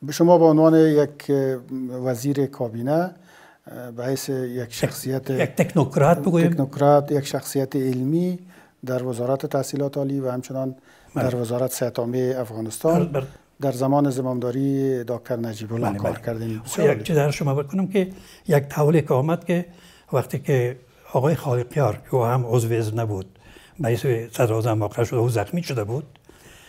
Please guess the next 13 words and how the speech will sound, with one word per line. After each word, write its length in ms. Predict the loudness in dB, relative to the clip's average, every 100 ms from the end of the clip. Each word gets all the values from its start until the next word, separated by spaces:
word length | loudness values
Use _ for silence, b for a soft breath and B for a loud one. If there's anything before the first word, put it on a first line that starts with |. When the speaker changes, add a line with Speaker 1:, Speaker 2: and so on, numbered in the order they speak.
| B B B B
Speaker 2:
من 240 | 0 0 0 -8 _ _ _ -20
خوش 300 | -2 0 2
شدم 220 | 2 2
که 60 |
حالا 220 | 4 4 4
از 240 | 0 -2
وزارت 320 | 0 2 2
تحصیلات 380 | 2 0 0 0
عالی 120 | 2
یک 120 | 2
ذره 140 | 2 0
جنجالی 380 | 0 -2 0 0
بود، 240 | -2 -4